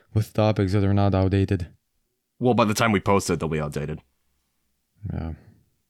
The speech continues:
Speaker 1: Well, no. Nah. So I'm in self-isolation,
Speaker 2: Nah.
Speaker 1: so I could actually edit it now.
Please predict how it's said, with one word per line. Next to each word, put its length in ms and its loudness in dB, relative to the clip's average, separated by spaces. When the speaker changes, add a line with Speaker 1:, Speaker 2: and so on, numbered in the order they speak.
Speaker 1:
Well, 160 4
no. 380 2
Nah. 440 -6
So 180 -4
I'm 140 4
in 100 4
self-isolation, 920 2
Speaker 2:
Nah. 40 0
Speaker 1:
so 160 -2
I 60 0
could 140 -2
actually 420 0
edit 240 0
it 60 0
now. 280 2